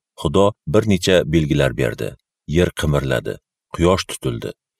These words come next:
Kirish mumkin emas bo'lgan muqaddas deb ataluvchi joydagi parda ikkiga bo'linib ketdi. Uch kundan keyin Xudo o'z o'g'lini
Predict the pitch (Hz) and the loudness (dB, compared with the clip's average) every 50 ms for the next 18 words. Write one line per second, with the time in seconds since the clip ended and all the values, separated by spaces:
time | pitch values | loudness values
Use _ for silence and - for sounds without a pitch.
0 | _ - - 95 101 - - 92 92 92 85 - 104 104 85 90 85 87 90 - | _ -4 -2 0 0 2 2 4 4 4 4 2 2 2 2 2 2 2 2 0
1 | - 82 80 78 76 90 90 87 85 82 82 - - 82 78 71 82 92 87 - | 0 0 0 2 2 2 2 4 4 2 2 0 0 -2 0 2 2 0 0 0
2 | - 87 78 - - - - 78 73 76 71 - - - 95 92 - _ _ - | -2 -4 -2 -4 -4 -2 0 0 2 2 0 0 0 0 0 0 0 _ _ 0
3 | - 85 85 85 76 78 78 80 76 - - 78 71 65 62 87 92 95 98 - | 2 4 4 4 2 0 0 -2 -4 -6 -4 -4 -4 -2 0 0 0 0 -2 -6
4 | _ _ - - - - - 80 65 71 76 73 71 76 78 73 73 71 69 67 | _ _ -8 -8 -8 -6 -6 -4 0 0 0 0 0 -2 -2 -2 -2 0 0 -2
5 | 67 - - - 62 - _ _ - - 53 - - _ _ _ _ _ - 123 | -4 -4 -6 -8 -8 -8 _ _ -12 -12 -12 -12 -16 _ _ _ _ _ -2 0
6 | - - - 120 107 98 95 98 92 87 - - 98 101 90 - - - 76 69 | 0 0 0 2 2 4 4 4 2 2 0 0 0 0 0 -2 -6 -4 0 2
7 | 95 95 101 101 _ _ _ - 98 107 107 - - 104 87 85 80 76 69 64 | 4 4 2 2 _ _ _ 2 2 2 2 2 2 2 2 4 2 2 0 -2